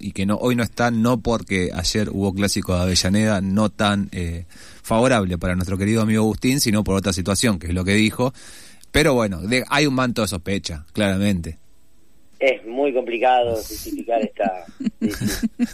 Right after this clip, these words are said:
Speaker 2: Es como justificar la formación del, del equipo, ¿no? Que me imagino ya no lo tenía contento desde el bam.
Speaker 1: No, tremendo, es
Speaker 2: Pero
Speaker 1: tremendo.
Speaker 2: sí les digo que, como habrán notado ustedes,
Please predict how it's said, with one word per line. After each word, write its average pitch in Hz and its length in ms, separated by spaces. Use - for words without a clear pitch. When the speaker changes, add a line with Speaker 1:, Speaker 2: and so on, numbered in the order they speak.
Speaker 2:
Es 214 80
como 151 220
justificar 117 560
la 127 140
formación 113 500
del, 107 300
del 98 160
equipo, 98 440
¿no? 110 140
Que 104 100
me 101 100
imagino 101 380
ya 117 120
no 113 80
lo 107 100
tenía 107 300
contento 104 480
desde 98 180
el 101 80
bam. 107 260
Speaker 1:
No, 101 560
tremendo, 95 520
es 254 60
Speaker 2:
Pero 127 140
Speaker 1:
tremendo. 127 280
Speaker 2:
sí 175 120
les 180 180
digo 180 320
que, 120 260
como 117 160
habrán 135 240
notado 139 380
ustedes, 131 320